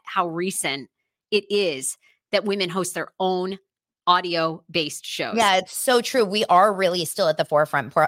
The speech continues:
Speaker 2: podcasting is always growing. Wait,
Speaker 1: Yes.
Speaker 2: so I think the theme of today, 'cause I'm, like, looking at today's stories, other than Mauricio from Dancing with the
Speaker 1: <laughs>
Speaker 2: Stars, which we have to touch on, absolutely.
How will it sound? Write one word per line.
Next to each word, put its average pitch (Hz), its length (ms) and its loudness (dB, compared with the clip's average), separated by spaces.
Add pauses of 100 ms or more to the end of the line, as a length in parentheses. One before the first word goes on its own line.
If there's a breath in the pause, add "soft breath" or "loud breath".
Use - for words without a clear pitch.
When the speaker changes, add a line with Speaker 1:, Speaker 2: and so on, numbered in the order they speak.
Speaker 2:
podcasting 156 480 -2
is 139 140 -6
always 139 340 -2
growing. 139 380 0
Wait, 170 220 0 (160)
Speaker 1:
Yes. 277 180 -8
Speaker 2:
so 226 80 4
I 202 120 4
think 269 320 -4
the 403 100 0 (100)
theme 202 220 0
of 220 120 0
today, 160 640 0
'cause 190 140 -6
I'm, 180 100 2
like, 160 160 -4
looking 165 340 -4
at 254 80 -4
today's 160 320 -4
stories, 165 720 -4 (340 loud breath)
other 277 260 6
than 320 180 2
Mauricio 175 720 2
from 170 160 0
Dancing 147 320 -4
with 156 100 -4
the - 80 -2
Speaker 1:
<laughs> - 0 -
Speaker 2:
Stars, - 760 -2
which 196 160 0
we 190 120 6
have 156 220 -4
to - 140 -18
touch 180 220 -2
on, 190 160 2
absolutely. 156 1080 -2